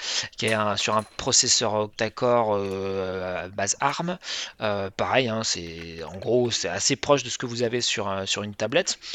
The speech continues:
avec une base, euh, qui ressemble beaucoup à Android. Euh, et, euh, derrière un processeur graphique, euh, Nvidia Tegra, euh,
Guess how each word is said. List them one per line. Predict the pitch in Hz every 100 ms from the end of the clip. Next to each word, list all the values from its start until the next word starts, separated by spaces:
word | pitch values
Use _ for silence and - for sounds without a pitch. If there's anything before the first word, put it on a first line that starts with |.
| - -
avec | 101 101 113
une | 107
base, | 107 107 104
euh, | 95 90 92 110 - -
qui |
ressemble | - - 151 123
beaucoup | 113 143 - 170
à | 143
Android. | 127 120 123 185 - - - _ _ _ _ - -
Euh, | 117 110 107 107 107 -
et, | 127 131
euh, | 120 113 113
derrière | 110 139 127
un |
processeur | - 113 - 101
graphique, | 101 - 117 -
euh, | 104 101 101
Nvidia | 98 98
Tegra, | 90 95 95 95 113 101
euh, | 82